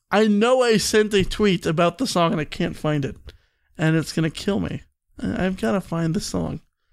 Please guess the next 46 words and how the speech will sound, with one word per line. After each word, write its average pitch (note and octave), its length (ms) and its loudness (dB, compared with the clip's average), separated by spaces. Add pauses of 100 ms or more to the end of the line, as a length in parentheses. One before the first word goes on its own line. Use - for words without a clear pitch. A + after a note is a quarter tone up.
(340)
Uh, D3 360 -2
that E3+ 140 0
I, F3 320 0
I C#4+ 100 2
tweeted G4 420 2
about A#3+ 240 0
this G#3 120 0
dang A#3+ 260 2
song, G3+ 300 2
about F3 180 2
what G3+ 180 0
song F3 220 0
it F3 80 -2
was E3 200 -2
last D3 300 -2
year. C#3 220 -4 (640)
Uh, D3+ 440 0 (840)
I'm B3+ 120 2
gonna D#4+ 180 0
go A#3+ 140 2
to A3+ 80 4
the - 120 -4
<laughs> G#3+ 40 4
next - 180 0
question. E3+ 520 -2
You G3+ 140 0
can A3+ 120 2
answer G3+ 320 2
that, D#3 240 2
and F3+ 80 -2
while F3+ 140 4
you're F3+ 120 2
thinking E3+ 260 0
of D#3+ 100 -2
it, - 180 -2
I'm D#3+ 120 0
gonna D#3 140 0
find - 300 -4
it. - 120 -8 (720)
Uh, E3+ 540 4
a F3+ 120 2
tweet B3 340 0
from F#3 300 0
Shahist G3 640 2
who F3 120 2
says, E3 520 0